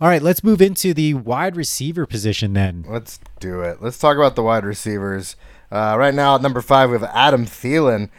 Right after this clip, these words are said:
Speaker 2: And then the next spots are all unrostered spots at Mike Williams with the L A Chargers. We've got Brandon Cooks for the Houston Texans,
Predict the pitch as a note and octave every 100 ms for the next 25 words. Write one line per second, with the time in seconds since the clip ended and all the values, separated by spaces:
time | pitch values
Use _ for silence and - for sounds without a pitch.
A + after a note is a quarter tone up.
0 | - - - A#2+ A#2+ A2+ A#3+ B3 A#2+ G2
1 | - - - - C#3 D3+ E3+ G3+ - -
2 | E3 G3 D#3 - - - A#2 B2 - D#3
3 | G3 A3 G3+ - D#3 G#3 A#3 D3 F3+ -
4 | C#3+ B2+ A#2 - C#3+ D3+ A#2+ - F2 G#2
5 | D3+ F3 D3 D#3+ D3 A2+ G#2+ F#2+ B2 B2+
6 | A#2+ A2 B2 A#2+ A2+ G#2+ G#2 - - -
7 | - A#2 B2+ B2 A2+ - - - - -
8 | A#2 E3+ F#3+ C#3 B2+ C#3+ E3+ C3 - -
9 | - - _ - A#2 A2 C3+ B2+ A2 B2+
10 | C3 - A#2+ G2+ G2+